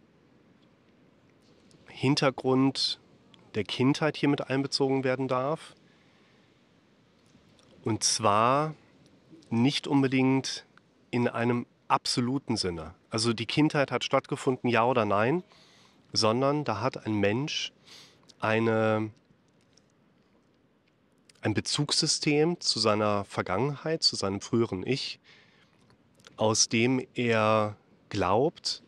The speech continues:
Dinge im Heute erklären zu können. Es ist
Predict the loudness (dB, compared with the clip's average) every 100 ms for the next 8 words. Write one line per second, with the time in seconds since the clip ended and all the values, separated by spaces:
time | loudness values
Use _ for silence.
0 | -14 -4 0 4 4 2 -2 -8 _ _
1 | -8 -4 -2 0 0 -2 -4 0 0 2
2 | -4 -6 -12 -14 -14 -20 -20 -20 -20 -20
3 | -20 -20 -20 _ _ _ _ _ _ -8
4 | -6 -2 -2 -2 -6 -12